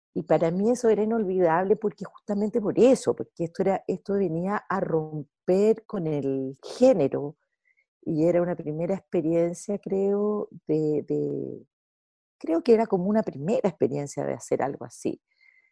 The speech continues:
en donde el, entraba la comedia muy...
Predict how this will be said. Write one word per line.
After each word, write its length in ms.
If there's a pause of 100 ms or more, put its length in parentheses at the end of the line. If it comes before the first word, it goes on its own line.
(140)
en 180
donde 560
el, 180
entraba 460
la 180
comedia 640
muy... 720